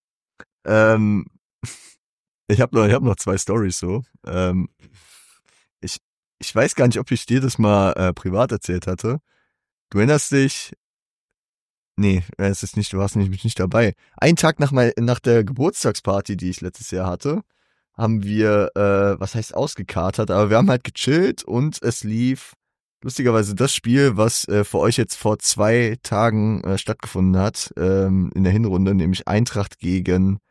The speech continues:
Leverkusen. Und ich hatte ein paar Homies da und ich war ein guter Gastgeber. Ich wollte, äh,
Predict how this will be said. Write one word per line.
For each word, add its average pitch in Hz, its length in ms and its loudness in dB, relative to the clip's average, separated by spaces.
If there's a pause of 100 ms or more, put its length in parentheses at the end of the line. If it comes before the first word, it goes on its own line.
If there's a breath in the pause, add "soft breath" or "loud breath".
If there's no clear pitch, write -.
(260)
Leverkusen. 92 680 0 (460)
Und 101 160 2
ich 92 60 0
hatte 110 180 0
ein 95 40 -6
paar 101 160 2
Homies 151 320 0
da 156 280 0 (600)
und 107 580 -2
ich 107 180 -4
war 95 120 0
ein 95 100 2
guter 95 240 0
Gastgeber. 151 760 0
Ich - 220 -4
wollte, 104 560 2 (720)
äh, 131 600 6